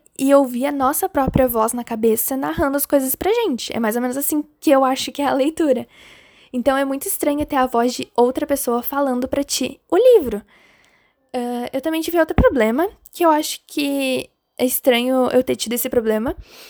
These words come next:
porque um audiolivro é quase um podcast, isso que tu tá escutando agora. E eu escuto muito podcast. E quando eu tô escutando podcast, eu fico mexendo no celular, fazendo qualquer outra coisa. Mas com audiolivro,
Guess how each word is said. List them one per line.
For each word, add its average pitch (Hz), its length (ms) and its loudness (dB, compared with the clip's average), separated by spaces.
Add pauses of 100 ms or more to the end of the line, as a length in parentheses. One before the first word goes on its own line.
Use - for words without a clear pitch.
(160)
porque 269 640 0
um 302 120 -2
audiolivro 381 380 4
é 370 40 2
quase 311 220 0
um 339 80 -4
podcast, 370 880 0
isso 254 240 2
que 285 80 -4
tu - 80 -12
tá 302 80 0
escutando 294 340 -2
agora. 294 400 2 (380)
E 254 80 2
eu 294 100 8
escuto - 380 2
muito 269 240 -2
podcast. - 760 -4 (640)
E 262 400 -4
quando 339 160 0
eu 339 60 -2
tô 339 60 2
escutando 302 260 -2
podcast, 269 440 0
eu 285 80 0
fico 311 200 -2
mexendo 311 280 -2
no 294 80 -2
celular, 302 800 2
fazendo 247 300 -4
qualquer 277 240 -4
outra 349 160 -6
coisa. 247 360 0 (400)
Mas 285 220 -4
com 311 180 -4
audiolivro, 294 480 0